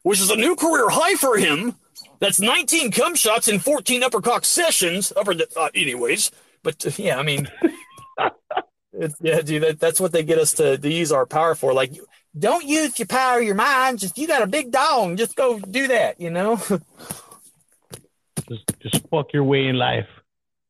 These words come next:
Speaker 1: Right. And, uh, well, the, the world revolves around money and sex.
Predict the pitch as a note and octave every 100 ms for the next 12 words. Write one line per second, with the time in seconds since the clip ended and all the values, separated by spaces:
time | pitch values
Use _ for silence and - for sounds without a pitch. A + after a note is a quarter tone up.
0 | _ C3+ C#3+ C#3+ D#3+ - _ C#3 C3 C3
1 | B2 A#2+ A#2 D#3+ F3 C#3+ D#3 C#3+ C3 C3+
2 | D#3+ D#3 C3+ C3 C#3+ C3 C3+ C3 A#2 B2+
3 | C#3 B2+ A2+ D3 A2+ - -